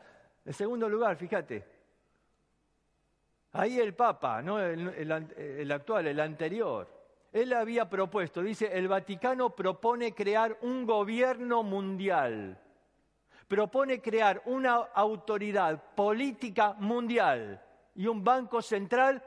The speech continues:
mundial". Ahora, esto es lo que profetizaba la Biblia, que el anticristo va a ser un líder político que va a gobernar en el mundo y que va a haber un solo banco mundial, ¿eh? Co-, toda persona va a tener que comprar con una sola marca y va a estar ahí todo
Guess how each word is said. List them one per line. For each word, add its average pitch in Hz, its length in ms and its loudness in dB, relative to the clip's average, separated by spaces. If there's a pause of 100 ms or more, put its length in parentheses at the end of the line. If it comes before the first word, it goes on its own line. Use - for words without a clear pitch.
(120)
mundial". 208 680 0 (600)
Ahora, 262 260 4
esto 294 160 -2
es 254 60 -2
lo 190 100 0
que 185 100 -2
profetizaba 170 720 -2
la 185 100 2
Biblia, 160 540 -4 (220)
que 220 100 2
el 214 80 0
anticristo 226 640 -2
va 208 120 4
a 208 40 0
ser 247 340 0 (340)
un 240 200 0
líder 262 320 2
político 226 560 -2
que 208 100 0
va 208 120 4
a - 20 4
gobernar 196 420 2
en 196 100 0
el 196 100 0
mundo 170 760 -4 (180)
y 226 120 -4
que 247 140 0
va 262 120 4
a - 40 4
haber 269 200 4
un 254 100 -4
solo 262 320 2
banco 247 300 0
mundial, 226 640 2
¿eh? 220 240 -4
Co-, 208 180 0 (160)
toda 247 220 2
persona 247 360 -2
va 220 100 4
a 214 80 -4
tener 220 240 -2
que 220 120 -2
comprar 208 460 0
con 208 160 -4
una 214 180 0
sola 233 300 0
marca 262 320 0
y 220 60 -4
va 208 80 2
a 214 40 0
estar 220 160 -2
ahí 226 220 0
todo 240 400 -2